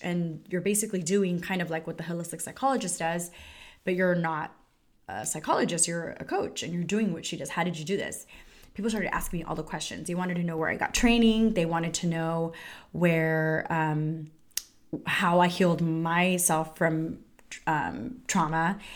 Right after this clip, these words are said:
and how, just, they wanted to know all the questions. And this was something that I planned and hoped to do one day. I wanted to help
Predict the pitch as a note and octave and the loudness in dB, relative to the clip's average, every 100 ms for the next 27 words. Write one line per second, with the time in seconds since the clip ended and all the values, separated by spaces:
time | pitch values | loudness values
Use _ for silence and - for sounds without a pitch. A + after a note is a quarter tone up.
0 | - - - - F#3 F3 E3+ E3 E3 E3 | -16 -18 -8 0 4 4 4 4 4 6
1 | E3 E3 E3 E3 E3+ - - - - - | 6 4 2 2 0 -4 -10 -16 -20 -14
2 | F3+ A3+ A3 - - A3 G#3 G3 F3 E3+ | 0 2 2 0 2 6 8 8 6 4
3 | D3 - D#3 - - - A3 A3+ B3+ F4+ | 2 -2 -4 -4 -6 -4 2 4 4 4
4 | - A#3 G#3+ A3+ A3+ - E3 F3+ - - | 4 4 6 6 4 4 2 0 -2 -4
5 | E3+ D3+ D#3 E3+ F3 E3 F3 E3+ - - | 2 4 4 2 0 -2 0 0 0 -4
6 | - F#3+ F3 D#3+ D3+ F#2 D3+ - - - | 2 2 2 0 -2 -6 -6 -6 -8 -12
7 | - - - - F#3+ F3 F3 F#3 F3+ - | -20 -20 -16 6 6 8 4 4 2 2
8 | F3+ - D3+ F#3 E3 - | 0 0 -2 2 2 0